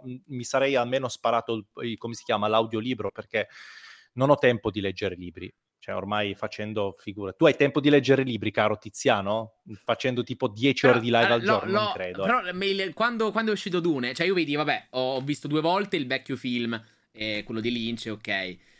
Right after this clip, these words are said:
Speaker 2: Ehm, che ovviamente comprende anche più o meno la storia che ci sarà in Dune due,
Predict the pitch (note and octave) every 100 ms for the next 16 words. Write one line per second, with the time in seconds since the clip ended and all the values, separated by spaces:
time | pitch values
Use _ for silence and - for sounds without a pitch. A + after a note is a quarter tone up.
0 | _ _ A2 G#2 G2+ G2+ G2+ G2 G2 F#2+
1 | F#2+ F#2+ F#2 F#2 F2+ B2+ B2+ C3 D3 C#3
2 | B2+ B2 A#2+ C3+ C#3+ B2 A#2 B2 B2 A#2+
3 | A2+ _ _ _ B2 C3 C#3+ B2 - -
4 | A#2+ A#2+ A2+ A2+ A2 A2+ A2 A2+ G#2+ A#2
5 | A2+ G2+ -